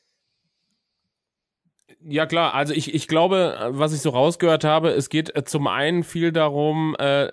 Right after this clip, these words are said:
dass man weiß, wo man jagt, also draußen, äh, im Feld oder halt im Bestand. Äh, das ist mal ein g-, Riesenunterschied. Und dann, äh, ist es, glaub ich, immer auch ein bisschen, ähm,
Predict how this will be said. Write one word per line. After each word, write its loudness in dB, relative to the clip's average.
dass -2
man 0
weiß, 0
wo 2
man 0
jagt, -4
also -2
draußen, 0
äh, -2
im -2
Feld -2
oder -2
halt 0
im -2
Bestand. -2
Äh, -8
das -2
ist -4
mal 0
ein -2
g-, -10
Riesenunterschied. -2
Und 2
dann, 2
äh, 0
ist -2
es, -6
glaub -2
ich, -2
immer 0
auch 0
ein -2
bisschen, -2
ähm, -6